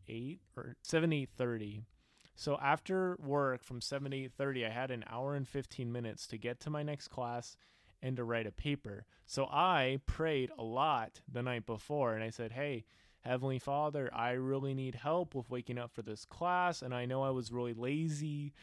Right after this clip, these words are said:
with not getting this assignment done," or maybe I wasn't lazy. I didn't really have a lot of time. I could have used my time more wisely.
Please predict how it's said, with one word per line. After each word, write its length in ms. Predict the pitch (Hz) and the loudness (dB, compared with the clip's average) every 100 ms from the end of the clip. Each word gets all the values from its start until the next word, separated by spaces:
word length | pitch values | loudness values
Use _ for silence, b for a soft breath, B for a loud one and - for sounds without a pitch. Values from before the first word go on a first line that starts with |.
| B - | B -8
with 120 | 127 | 0
not 260 | 147 143 | 2 2
getting 220 | 151 143 139 | 0 0 0
this 200 | 127 113 | -2 -6
assignment 480 | - 147 160 160 | -4 -2 0 0
done," 160 | 156 160 | 0 2
or 20 | |
maybe 260 | 175 254 269 | 2 2 2
I 40 | |
wasn't 380 | 247 262 208 143 | 6 4 4 0
lazy. 360 | 117 110 110 117 | -2 -4 -6 -4
I 140 | 131 | -4
didn't 280 | 143 165 160 | -2 0 0
really 180 | 160 151 | 0 0
have 100 | 139 | 0
a 60 | |
lot 180 | 127 131 | 0 0
of 80 | 123 | -2
time. 260 | - 131 | -4 -4
I 120 | 107 107 | -4 -4
could 180 | 123 | -4
have 120 | 117 110 | -4 -2
used 240 | 113 107 | -4 -4
my 120 | 110 | -8
time 260 | 107 - 110 | -8 -8 -6
more 240 | 104 101 | -6 -6
wisely. 680 | 104 139 156 139 151 139 135 | -4 0 0 0 0 0 -2